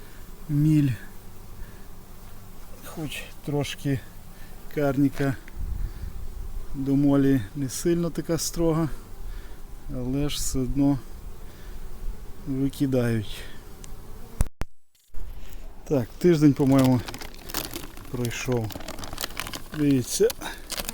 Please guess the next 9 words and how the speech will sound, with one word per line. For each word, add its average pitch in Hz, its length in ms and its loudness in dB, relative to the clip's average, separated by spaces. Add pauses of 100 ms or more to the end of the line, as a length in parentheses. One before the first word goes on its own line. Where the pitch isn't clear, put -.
(1900)
Магазинчики 139 1040 2 (1080)
наполовину 135 920 4 (1300)
з 120 40 -8
бджолою. 123 720 0 (1120)
Надіюсь, 120 520 -6
видно 123 360 -4 (1080)
по 123 80 -8
вуличкам. 120 760 -6 (1600)
Тут - 280 -10